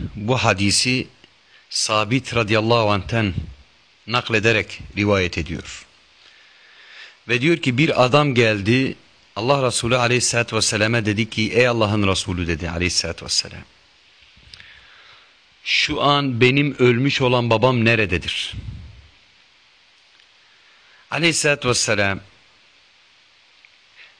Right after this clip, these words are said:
bu gaybi soruya hevadan cevap vermeyeceği için Cebrail Allah'tan kendisine haber getirdi. Allah Azze ve Celle onu gönderdi ve dedi ki, "Ateştedir."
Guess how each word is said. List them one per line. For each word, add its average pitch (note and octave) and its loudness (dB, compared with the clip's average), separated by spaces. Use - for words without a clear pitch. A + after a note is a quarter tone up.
bu C#3 0
gaybi C#3 2
soruya B2+ 0
hevadan C3 2
cevap B2+ 2
vermeyeceği A#2 2
için G2 -2
Cebrail B2+ 0
Allah'tan A#2+ 0
kendisine A#2+ 0
haber A#2 2
getirdi. G2+ 0
Allah A#2+ 2
Azze A2+ 2
ve G#2 2
Celle A2+ 2
onu G#2+ 2
gönderdi G#2 2
ve G#2 2
dedi G2+ 0
ki, B2 0
"Ateştedir." - -4